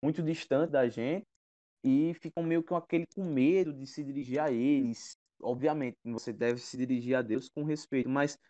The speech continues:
você esquece de que Deus quer ser seu amigo, sabe? Deus quer, quer ser alguém próximo a você.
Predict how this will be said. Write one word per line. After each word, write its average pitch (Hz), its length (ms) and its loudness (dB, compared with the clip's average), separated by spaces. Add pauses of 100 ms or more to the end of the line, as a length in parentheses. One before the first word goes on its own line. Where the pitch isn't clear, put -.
(420)
você 196 260 2
esquece 202 380 -4
de 185 80 -12
que 202 140 -10
Deus 175 200 -2
quer 196 140 0
ser 190 180 0
seu 226 180 -6
amigo, 156 260 -2
sabe? 151 340 -2 (560)
Deus 131 260 2
quer, 196 300 2
quer 202 160 -4
ser 214 360 2
alguém 220 400 0 (160)
próximo 214 460 2
a 170 40 2
você. 147 440 -2